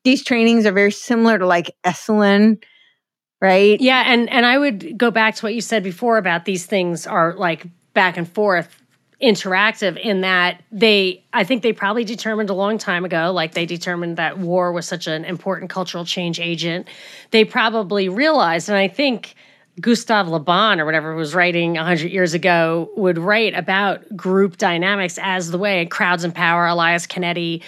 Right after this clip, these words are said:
Speaker 1: Mm-hmm.
Speaker 2: that you have to have the group, you have to have, that's how you control the individual. And once they realize unequivocally that that was the best way to get someone to, like, peer,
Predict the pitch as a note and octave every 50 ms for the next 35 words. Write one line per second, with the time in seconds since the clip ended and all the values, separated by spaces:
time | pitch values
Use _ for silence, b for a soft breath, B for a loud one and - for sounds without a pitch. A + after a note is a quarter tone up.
0 | B B B B B B B G3+ G#3 G3+ G#3 A3 G#3 G3 F#3 F#3 A#3+ G#3 G3+ G3
1 | F#3 A3 G#3+ G#3+ G#3 - A3+ F3+ F3 G3+ A3 G#3+ G3+ G3 F#3 F3+ F#3 F3 E3+ -
2 | - _ _ - A3+ F#3 A3 F#3 E3+ E3+ E3 E3 - - F#3+ E3 F3 A3+ C4 C#4
3 | B3+ G#3+ G3 F3 - - G3+ A#3 F3+ F3 G3 G3+ F#3+ - F#3+ G3 G3+ F#3 F3 F3
4 | - - G3 G#3 G#3 B3 C4 - - - - - B3 G3+ G3+ G#3 G3+ E3+ F3 G3+
5 | G#3+ G3+ F#3 - - A3 F#3 - - G#3+ G3+ F#3 E3 G3 - G#3 F#3+ E3 E3+ F3+
6 | C4 G#3+ G#3 F#3+ F3 F3+ F3+ E3+ F#3 A3+ C4 B3 - - A#3+ A3+ G#3+ G3+ F#3 G#3+
7 | A#3 A3+ G3+ F3+ E3 D#3+ D#3 D#3+ D#3 - - - C#4 A#3 A#3+ A#3 G3+ - - -
8 | C4 B3+ G#3+ A3 F3 - G3 F3 D#3+ D3 F3 E3+ F3 A3 G#3+ G#3+ G3 G#3+ F#3+ -
9 | E3+ F3+ D#3+ - G3+ G3+ F#3+ - - G3 G#3 G#3+ G#3 F#3+ F3+ F3 F3 F3 - F#3
10 | D#3+ D3 A#3 B3+ C4 - - - F#3 F#3 F3+ E3+ E3 E3 D#3+ - - - E4 D#4+
11 | C#4 A3+ F#3+ F3 E3+ E3+ B B B B G3+ F3+ F3 - - G#3 G3+ F#3 E3+ E3
12 | D#3+ D#3+